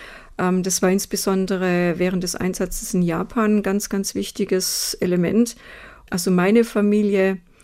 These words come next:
vertraut mir und vertraut auch der Organisation, sodass ich da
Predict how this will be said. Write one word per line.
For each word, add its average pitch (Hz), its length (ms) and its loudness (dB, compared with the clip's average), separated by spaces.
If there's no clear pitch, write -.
vertraut 185 480 0
mir 220 380 4
und 208 180 0
vertraut 190 460 -2
auch - 140 -2
der - 160 0
Organisation, 180 800 -4
sodass 180 360 -4
ich - 180 -4
da 180 380 0